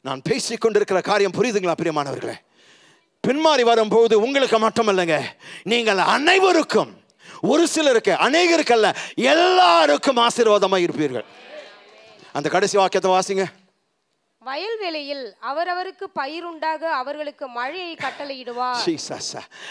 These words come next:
Speaker 1: வயல்வெளியில் அவன் அவனுக்கு, கவனிங்க,
Speaker 2: அவரவருக்கு,
Speaker 1: அவரவருக்கு
Speaker 2: பயிருண்டாக.
Speaker 1: என்ன அர்த்தம்? எல்லாருக்கும். Grass in the field for everyone.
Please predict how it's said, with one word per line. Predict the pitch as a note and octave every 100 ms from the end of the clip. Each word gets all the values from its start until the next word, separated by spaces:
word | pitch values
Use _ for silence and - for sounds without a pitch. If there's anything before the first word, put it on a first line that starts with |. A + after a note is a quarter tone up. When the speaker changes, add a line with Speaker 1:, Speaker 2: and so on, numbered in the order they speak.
| -
Speaker 1:
வயல்வெளியில் | C#3+ G3+ C4 D#4+ C#4+ A#3 F#3 G#3+ D4+ D4 D#3+ - - -
அவன் | F3 A#3+ D#4
அவனுக்கு, | D4+ C4 A3+ F#3+
கவனிங்க, | A3 A#3+ C4 D#4+ D#4 D3+ _
Speaker 2:
அவரவருக்கு, | G3 G#3 G#3+ G#3+ G#3+ G#3+ _ A3+ G3+ _ _ _ _ _ _ _ _ _ _ -
Speaker 1:
அவரவருக்கு | G#3 C4 C4 B3 - F4 F#4 E3 G#3+
Speaker 2:
பயிருண்டாக. | C4 E4+ E4 C#4+ C4 B3
Speaker 1:
என்ன | - G3+ D4
அர்த்தம்? | A#3+ A#3+ B3+ F3 A#2+ - -
எல்லாருக்கும். | C#3+ F#3 G#3+ A3+ G#3+ G3 D3+ - _ _ _ _ _ - -
Grass | G#3+ C#4+ C4+ - A3
in | A3
the |
field | G3 A3+
for | G#3 G3
everyone. | F3+ F#3+ F3+ C#3